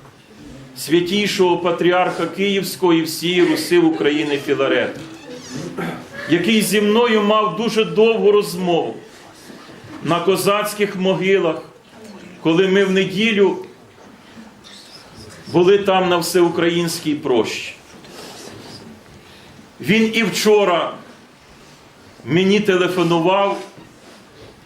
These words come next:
і благословив все звершити так, як належить.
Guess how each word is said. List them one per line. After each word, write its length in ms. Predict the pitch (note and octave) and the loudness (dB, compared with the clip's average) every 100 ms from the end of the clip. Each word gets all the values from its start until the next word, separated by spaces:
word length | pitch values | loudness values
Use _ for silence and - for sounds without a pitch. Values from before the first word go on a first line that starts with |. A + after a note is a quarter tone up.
| - - - | -20 -20 -6
і 100 | F3 | -2
благословив 880 | E3 E3 E3 E3+ - F3+ F3+ G3 E3+ - - - - - - - - - - - - - | 0 2 2 0 0 0 2 2 2 -2 -12 -20 -18 -14 -14 -16 -20 -20 -20 -20 -18 -10
все 400 | - F#3+ A3 A3 | -4 0 0 0
звершити 920 | C#3 D#3+ G3+ G3 - E3+ C3+ C3 F#2+ - - - - - - - - - - - | -2 0 0 -2 -6 -8 -6 -6 -8 -18 -20 -20 -20 -20 -20 -20 -20 -20 -10 -4
так, 260 | F3 E3 | -2 0
як 180 | D#3+ C#3+ | 0 0
належить. 680 | D3 C#3+ B2+ A2+ - - | -2 0 0 -2 -6 -16